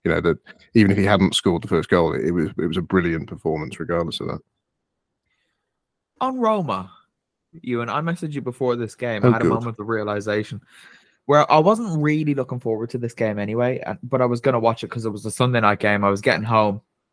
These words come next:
Speaker 2: I was gonna get a pizza and sit down and watch the match. Nice. And then I realized it was this game. I was thinking, "Whoa,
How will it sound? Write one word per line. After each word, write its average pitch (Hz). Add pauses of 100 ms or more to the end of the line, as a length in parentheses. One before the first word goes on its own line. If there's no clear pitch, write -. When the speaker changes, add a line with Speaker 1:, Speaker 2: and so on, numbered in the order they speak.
(520)
Speaker 2:
I 110
was 113
gonna 113
get -
a -
pizza 127
and 117
sit 123
down 101
and 98
watch 92
the 98
match. 90 (400)
Nice. 101 (460)
And 117
then 120
I 120
realized 117
it 101
was 110
this 110
game. 113
I 110
was 104
thinking, 95
"Whoa, 107